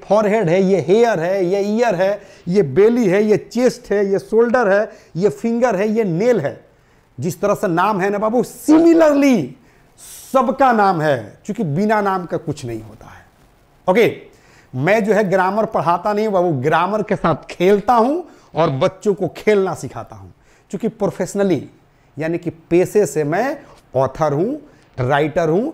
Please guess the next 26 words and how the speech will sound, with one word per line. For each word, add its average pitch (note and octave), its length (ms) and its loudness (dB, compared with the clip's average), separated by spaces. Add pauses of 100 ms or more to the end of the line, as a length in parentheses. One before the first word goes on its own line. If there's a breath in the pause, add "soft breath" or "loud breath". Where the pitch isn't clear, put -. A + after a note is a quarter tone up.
(200)
यानी F#3 160 4
कि A3+ 140 2
लेखक A3 500 2
हूं। D#3+ 220 -2 (520 soft breath)
मैंने F3+ 200 -2
बहुत C#3 400 -2
सारी B3 200 0
पुस्तकें G3 520 -2
लिखी F3 320 -2
है F3+ 80 -2
इंग्लिश D#3+ 480 -2
स्पोकन, C#3+ 560 -6 (380 loud breath)
ग्रामर, C#3 580 -2 (300 loud breath)
ट्रांसलेशन C#3 560 -4
की, G2+ 200 -16 (320 soft breath)
जो D#3+ 140 -2
मार्केट B2+ 420 -2
में G3+ 80 4
अवेलेबल A#2+ 640 -6
है। - 260 -20 (300)
कुछ B3+ 140 2
किताबें G#3 320 2
मैं G#3 180 0
दिखाना C#3+ 300 0
भी B2 100 -2
चाहूंगा, G#2 360 -14